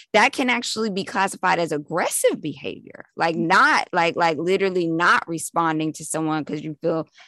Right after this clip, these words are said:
uh, you know, like, I just, you know, and sometimes you can't, but sometimes it's just a conscious, like, "You're not important. I'm just not gonna," you know.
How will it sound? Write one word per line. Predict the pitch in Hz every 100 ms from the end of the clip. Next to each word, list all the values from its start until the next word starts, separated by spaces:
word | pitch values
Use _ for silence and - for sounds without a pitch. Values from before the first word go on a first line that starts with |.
| -
uh, | 320 262 233 - _ _
you | 196 190
know, | 165 165
like, | 165 165
I | 180
just, | 185 190 196 - _ _ -
you | 202
know, | 196
and | 214
sometimes | 254 247 262 202
you | 180
can't, | - 180 190 -
but | 170
sometimes | 214 214 214 196 196
it's | 175
just | - 175 165
a |
conscious, | - 180 175 165 170 -
like, | 165 160 151 - _ _ _ _ _
"You're | -
not | 254 240
important. | - 240 208 170
I'm | 160 180
just | 196
not | 196 -
gonna," | 190 190 180 170 -
you | 175
know. | 175 160